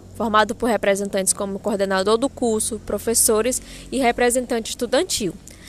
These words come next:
a fim de discutir sobre o que anda acontecendo no curso e o que precisa ser decidido para a melhoria da qualidade de ensino, por exemplo. Com isso, queremos falar da importância de você, aluno,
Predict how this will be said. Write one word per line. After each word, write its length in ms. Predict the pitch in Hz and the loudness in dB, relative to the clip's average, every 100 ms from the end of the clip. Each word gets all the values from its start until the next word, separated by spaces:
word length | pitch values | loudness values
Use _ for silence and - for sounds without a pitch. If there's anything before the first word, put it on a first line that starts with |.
| - - | -12 -4
a 60 | 220 | -2
fim 160 | 262 | 0
de 80 | 269 | 0
discutir 420 | 262 269 269 247 | 0 -2 -2 -2
sobre 260 | 254 262 226 | 2 2 2
o 60 | 233 | 0
que 160 | - | 2
anda 200 | 233 220 | 4 4
acontecendo 520 | 226 226 226 233 220 | 0 -2 -2 -2 0
no 160 | 214 214 | 0 0
curso 560 | - 208 233 277 339 - | 0 2 2 2 0 -2
e 100 | 247 | -2
o 60 | 240 | 0
que 100 | 247 | 0
precisa 380 | 233 233 233 233 | 0 0 -2 0
ser 160 | 240 | 0
decidido 560 | 226 320 349 254 247 233 | 4 4 4 4 0 2
para 220 | 233 220 | 2 2
a 20 | |
melhoria 400 | 220 233 247 240 | 2 4 4 4
da 120 | 208 | 2
qualidade 480 | 220 226 220 214 214 | 0 0 0 0 0
de 120 | 220 | 0
ensino, 400 | 294 - 320 214 | 0 0 0 0
por 180 | 208 208 | 0 0
exemplo. 380 | 226 208 - - - - - - - - | 0 -4 -10 -16 -20 -20 -20 -20 -10 4
Com 160 | 254 | 6
isso, 320 | 269 302 294 - | 8 6 2 2
queremos 400 | 240 220 214 - | 4 4 2 2
falar 220 | 220 208 | 4 4
da 120 | 226 | 4
importância 560 | 277 277 285 247 247 226 | 0 0 -2 -2 -2 -2
de 120 | 226 | -4
você, 400 | 214 233 - 254 | -2 -2 0 2
aluno, 520 | 262 254 202 196 | 2 0 -4 -6